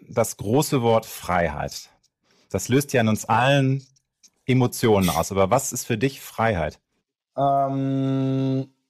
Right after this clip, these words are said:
Speaker 2: Freiheit, äh, besteht für mich aus einigen Faktoren.
Speaker 1: Mhm.
Speaker 2: Das ist A, dass ich mich dorthin begeben kann, wo ich hingehen möchte, ohne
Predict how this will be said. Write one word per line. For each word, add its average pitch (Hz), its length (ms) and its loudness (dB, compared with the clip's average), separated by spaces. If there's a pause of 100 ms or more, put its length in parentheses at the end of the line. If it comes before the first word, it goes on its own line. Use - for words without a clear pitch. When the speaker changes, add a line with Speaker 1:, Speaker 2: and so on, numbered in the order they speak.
(200)
Speaker 2:
Freiheit, 208 1400 -2
äh, 190 600 0
besteht 170 380 -4
für - 140 -4
mich 160 220 -2
aus - 500 -4 (1120)
einigen 151 400 -2
Faktoren. - 580 -2
Speaker 1:
Mhm. 101 380 -6
Speaker 2:
Das 135 180 -4
ist - 160 -20
A, 143 400 2
dass 147 280 -8
ich 139 180 -6
mich 143 540 -4 (1160)
dorthin 175 640 -2
begeben 190 540 0
kann, 196 580 -2
wo 147 200 2
ich 147 160 -2
hingehen 147 640 0
möchte, 185 680 -2
ohne 147 960 0